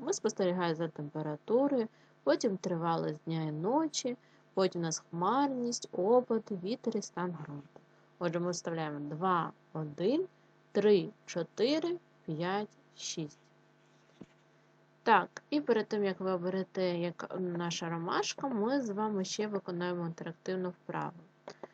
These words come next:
Так, отже, з'єднати умовні позначки з відповідним словом. Це що в нас? Дощ. Це дощ з грозою. Це у нас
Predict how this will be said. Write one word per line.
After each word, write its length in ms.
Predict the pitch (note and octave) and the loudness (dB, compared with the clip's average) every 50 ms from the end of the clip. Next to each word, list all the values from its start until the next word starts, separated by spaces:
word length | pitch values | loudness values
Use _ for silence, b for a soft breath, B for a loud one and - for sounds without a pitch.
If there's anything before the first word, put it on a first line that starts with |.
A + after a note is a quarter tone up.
| B B B B B B _ - | B B B B B B _ 4
Так, 280 | - A3 F#3 D#3 - - - - | 8 8 8 6 4 -2 -6 2
отже, 400 | - A#3 A3+ A3 F#3 F#3 F#3 F3+ | 6 8 8 8 8 4 0 0
з'єднати 640 | F3+ - G#3+ A#3 A#3+ A#3+ A#3 A3 G3 F3+ - - F3+ | 2 4 6 6 6 6 4 4 4 4 2 0 0
умовні 380 | F3+ F3+ F3+ F3+ F3+ F3+ F#3 | 0 0 0 0 0 0 -2
позначки 580 | F#3+ - - D#4 A4 G#4 F#4+ E4 D4 - - A3+ | -2 -2 0 2 2 2 2 0 0 -2 -2 -2
з 60 | F#3+ | -2
відповідним 560 | F3+ F3 - F3+ E3+ F3+ G#3 A3+ A3+ G3+ F#3+ | -2 -2 -2 -2 0 0 0 0 0 -2 -2
словом. 340 | F#3 - - E3 D#3+ D#3 C#3+ - - _ _ | -2 -4 -4 -6 -4 -6 -8 -12 -16 _ _
Це 280 | - - B3+ A#3 G3+ G3+ | 2 4 6 6 6 6
що 200 | G3+ - C4 B3 | 4 0 -2 -2
в 40 | |
нас? 400 | B3 C4+ C#4 D4 D#4 - - - _ _ _ _ _ _ _ _ _ _ _ _ _ | 0 0 0 0 0 -2 -8 -12 _ _ _ _ _ _ _ _ _ _ _ _ _
Дощ. 640 | - - F4 D#4 A#3+ F3 D3+ D#3 - - - - - _ _ _ _ _ _ _ _ _ _ - - _ - | -2 2 6 6 6 6 4 2 -4 -8 -10 -12 -14 _ _ _ _ _ _ _ _ _ _ -16 -16 _ -12
Це 560 | - - - G#3 F#3+ F3 E3 D#3+ F3+ A3+ D4 - _ _ _ _ _ _ _ _ _ _ _ - | -8 -2 2 2 2 2 2 -2 -4 -4 -6 -8 _ _ _ _ _ _ _ _ _ _ _ -10
дощ 380 | E3+ D#3 D#3+ D#3+ D#3+ E3 E3 | -6 -2 2 2 4 2 2
з 60 | E3+ | 0
грозою. 800 | F#3+ A3+ B3 C#4 E4+ E4+ D#4 C4 G#3+ G3 G3 G3 G3+ G3 G3+ A3 - - _ _ _ _ _ _ - - _ _ _ _ _ _ _ _ _ b b b b b b b b b _ _ | 2 4 4 4 4 2 2 2 4 4 4 2 2 0 -4 -6 -10 -16 _ _ _ _ _ _ -18 -18 _ _ _ _ _ _ _ _ _ b b b b b b b b b _ _
Це 300 | - - - B3+ B3+ A#3+ | -2 4 6 8 8 8
у 60 | G#3+ | 6
нас 480 | F#3+ F3 E3+ E3 D#3+ D#3+ - - - | 4 2 0 -2 -2 -4 -6 -10 -12